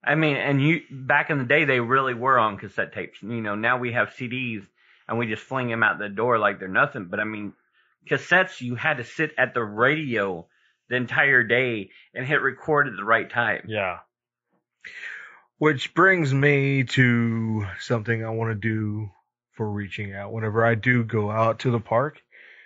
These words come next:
Speaker 2: by the way, I'm thinking about going out to the park this weekend 'cause it's supposed to be nice.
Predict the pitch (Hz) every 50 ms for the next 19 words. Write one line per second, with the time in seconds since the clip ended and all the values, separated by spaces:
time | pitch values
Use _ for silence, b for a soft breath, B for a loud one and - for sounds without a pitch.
0 | B B B _ _ - 113 85 92 98 95 98 101 101 110 127 - - - 107
1 | 110 107 - 117 107 110 113 113 113 113 104 107 110 110 113 113 113 113 - 120
2 | 110 104 - 113 120 135 - 120 - - 147 156 147 - 180 156 - 127 104 98
3 | 95 - - 117 117 107 - 131 117 113 107 82 80 - - -